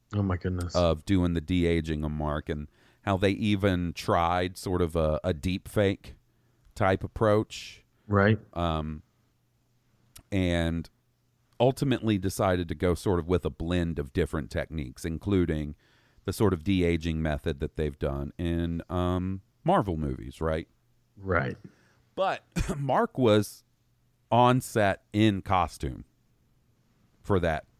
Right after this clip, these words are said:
Speaker 2: episode. They also
Speaker 1: Oh, wow.
Speaker 2: had a, a different body double that did, like, the stunts and stuff like that, but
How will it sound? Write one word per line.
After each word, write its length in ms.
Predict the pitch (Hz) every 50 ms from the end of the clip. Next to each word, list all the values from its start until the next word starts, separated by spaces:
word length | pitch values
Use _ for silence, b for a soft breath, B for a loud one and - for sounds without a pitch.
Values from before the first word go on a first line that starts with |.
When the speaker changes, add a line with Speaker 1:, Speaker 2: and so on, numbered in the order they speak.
| _ _ _ -
Speaker 2:
episode. 580 | 95 90 - - 69 - - 60 57 - - - - _ _ _ _ _ b b b b b b b b -
They 100 | 107 104
also 280 | 98 101 101 - - 110
Speaker 1:
Oh, 40 |
wow. 60 | 90 101
Speaker 2:
had 240 | 98 92 92 87
a, 180 | 90 85 85 82 - 92
a 40 |
different 540 | 92 90 - 110 101 - - 98 87 87 - _ _ -
body 440 | 82 - 95 95 101 95 92 92 82
double 300 | 87 85 80 78 87 85
that 180 | 82 80 - -
did, 200 | - 80 78 76
like, 220 | 78 78 - _ -
the 60 | -
stunts 600 | - - - 123 113 113 110 104 - - - -
and 200 | 101 92 95 92
stuff 280 | - - 107 101 - -
like 180 | 110 98 - -
that, 280 | 104 101 107 - -
but 260 | 87 90 85 82 -